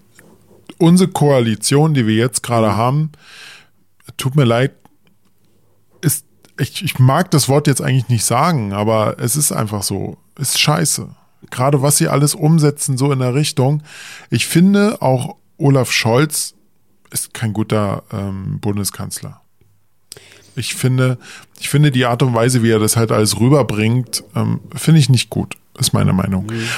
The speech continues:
Speaker 1: Aber zu dieser Aktion, ob man das halt gesehen hat oder nicht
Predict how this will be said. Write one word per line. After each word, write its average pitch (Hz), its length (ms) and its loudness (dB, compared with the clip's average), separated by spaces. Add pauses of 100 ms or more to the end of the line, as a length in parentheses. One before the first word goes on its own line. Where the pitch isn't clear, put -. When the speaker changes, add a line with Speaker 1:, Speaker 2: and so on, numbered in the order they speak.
(120)
Speaker 1:
Aber 127 360 2
zu - 140 0
dieser 123 320 2
Aktion, 151 600 2
ob 139 200 -2
man 127 140 4
das 110 180 0
halt 110 180 -2
gesehen 143 500 2
hat 104 300 -4
oder 110 220 2
nicht 131 420 0